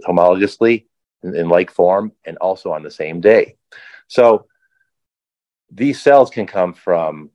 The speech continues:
you, uh, from bone marrow. They can come from fat. They can come from blood. As it turns out, as you age, one thing gets better:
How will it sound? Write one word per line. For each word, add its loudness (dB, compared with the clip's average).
you, -16
uh, 4
from -4
bone 0
marrow. 0
They -12
can -18
come -12
from -12
fat. 2
They -10
can -20
come -8
from -8
blood. -2
As -6
it -14
turns -2
out, 4
as -4
you -10
age, -6
one -4
thing -4
gets -2
better: 4